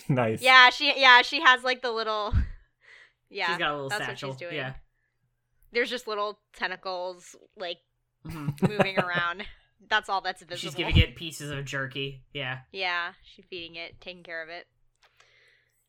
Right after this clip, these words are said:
Speaker 2: Uh, you reach the, uh, the area of the seaside cliffs, kind of where you stopped off to go to the beach before,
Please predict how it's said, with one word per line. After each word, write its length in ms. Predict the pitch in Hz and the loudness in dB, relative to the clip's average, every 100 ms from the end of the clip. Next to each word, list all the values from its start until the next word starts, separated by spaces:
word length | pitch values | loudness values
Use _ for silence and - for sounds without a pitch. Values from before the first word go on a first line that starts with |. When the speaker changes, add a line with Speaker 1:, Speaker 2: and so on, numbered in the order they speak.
| _ _ _ _ _ _ - | _ _ _ _ _ _ -6
Speaker 2:
Uh, 420 | 196 190 180 170 - | -4 -2 -4 -8 -12
you 200 | 208 220 | -16 -12
reach 360 | 214 240 - - 185 | -8 -8 -8 -14 -18
the, 580 | 190 196 190 190 190 180 - - | -18 -14 -12 -12 -12 -12 -10 -8
uh, 520 | 180 170 165 160 180 - - - - _ _ _ 180 | -6 -4 -6 -8 -12 -12 -10 -10 -12 _ _ _ -12
the 220 | 196 190 - - | -6 -6 -6 -8
area 480 | 190 190 185 185 | -6 -6 -4 -4
of 80 | 180 | -6
the 80 | 180 | -10
seaside 540 | - 208 196 196 175 175 | -16 -14 -8 -4 -4 -6
cliffs, 360 | - 180 - | -10 -10 -10
kind 280 | - 175 175 | -12 -10 -8
of 200 | 170 170 _ _ - - _ | -10 -10 _ _ -20 -20 _
where 180 | - 180 | -8 -6
you 320 | 180 180 170 165 | -6 -8 -12 -16
stopped 560 | - - 185 165 - | -20 -6 -2 -2 -2
off 260 | 165 165 - | -4 -4 -6
to 80 | 185 | -14
go 140 | 170 | -12
to 40 | |
the 60 | 165 | -14
beach 360 | 160 160 156 - | -16 -16 -16 -18
before, 540 | 165 165 151 147 156 | -18 -16 -12 -12 -12